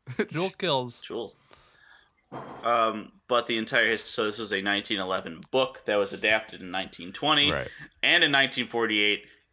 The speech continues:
Speaker 3: and in nineteen ninety-three,
Speaker 2: Oh, Jesus.
Speaker 3: and that's just the movies. There was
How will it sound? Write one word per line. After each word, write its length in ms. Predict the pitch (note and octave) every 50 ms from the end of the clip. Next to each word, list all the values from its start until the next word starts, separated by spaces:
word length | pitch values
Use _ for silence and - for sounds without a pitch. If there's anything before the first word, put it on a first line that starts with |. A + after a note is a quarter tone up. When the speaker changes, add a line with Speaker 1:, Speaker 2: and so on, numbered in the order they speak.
| -
Speaker 3:
and 220 | B2+ C3 D3+ E3 D#3
in 100 | C#3 B2
nineteen 380 | A#2+ A#2 A#2 A2+ - - A2
ninety-three, 420 | G#2 G2+ G2+ G2 F#2+ F#2 F#2 - E3
Speaker 2:
Oh, 120 | F#3 F#2+ F#2
Jesus. 140 | D2+ C#2+
Speaker 3:
and 80 | G2 G#2+
that's 240 | A#2 C3+ D3+ - -
just 240 | - C3+ - - -
the 80 | A#2
movies. 680 | G#2 A#2+ D#3+ F3 D3+ B2 G#2+ G2 F2 E2+ - - - - - - - - _ _ _ -
There 220 | - A2+ A2+ A#2 A#2
was 520 | A#2 A2+ A2+ A2 G#2+ G2+ G2 - - -